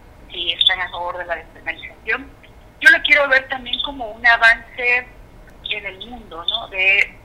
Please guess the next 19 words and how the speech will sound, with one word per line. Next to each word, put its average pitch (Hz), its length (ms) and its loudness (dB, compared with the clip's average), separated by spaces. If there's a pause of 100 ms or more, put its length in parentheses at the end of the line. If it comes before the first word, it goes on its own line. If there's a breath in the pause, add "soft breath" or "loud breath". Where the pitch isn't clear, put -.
de 202 100 -14
este 208 200 -16
tipo. - 360 -16 (200)
Estamos 359 360 -4
tan 226 200 8
lejos, 214 320 0
por, - 300 -20
por - 260 -10
cierto, 196 420 0
de, - 160 -8 (480)
estamos 269 340 0
tan 277 160 6
lejos 285 280 0
de - 80 -6
la 185 160 0
Ciudad 208 260 0
de 226 120 -4
México, 240 440 -12
estas, 208 280 -10